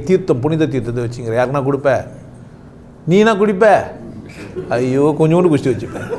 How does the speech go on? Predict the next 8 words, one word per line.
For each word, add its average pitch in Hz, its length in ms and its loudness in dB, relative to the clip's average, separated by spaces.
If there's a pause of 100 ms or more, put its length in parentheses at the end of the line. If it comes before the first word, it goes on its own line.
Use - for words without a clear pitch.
(1500)
நீயும் 165 400 4
திருப்தியா 196 340 6
குடிக்க 196 240 6
மாட்ட, 190 200 4 (1000)
அடுத்தவங்களும் 165 440 2
திருப்தியா 156 320 2
குடிக்க 147 220 4
விட 127 100 2